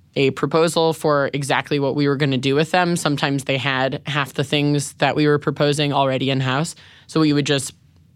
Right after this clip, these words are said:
figure out how we were gonna work with their team in order to slot in and provide extra value or measurement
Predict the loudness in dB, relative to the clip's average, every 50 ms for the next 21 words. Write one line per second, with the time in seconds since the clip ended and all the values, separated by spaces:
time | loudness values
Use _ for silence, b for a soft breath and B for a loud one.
0 | -10 -2 0 2 4 4 4 4 4 2 2 2 2 2 2 0 0 0 0 -2
1 | 0 -2 -2 -2 0 -2 -2 0 0 -2 -2 -2 -2 -2 -2 0 0 0 0 2
2 | 2 2 0 0 0 -2 -4 -4 0 2 2 2 2 2 0 0 0 0 -2 B
3 | B B B B B -4 -4 0 0 2 2 2 2 2 2 0 -2 -4 -6 -4
4 | -4 -4 -4 -2 -4 -2 0 2 2 2 2 2 2 2 2 2 0 0 0 0
5 | 0 0 0 -2 -2 -4 -4 -6 -6 -8